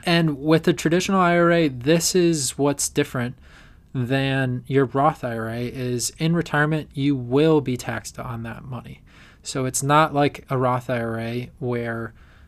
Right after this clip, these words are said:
um, you know, you get to take the money out, the principal and the gains, without paying any taxes.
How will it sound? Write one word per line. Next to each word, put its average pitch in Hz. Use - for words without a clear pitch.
um, 117
you 131
know, 117
you 113
get 120
to 131
take 123
the 123
money 117
out, 110
the 117
principal 113
and 113
the 117
gains, 113
without 113
paying 117
any 110
taxes. 110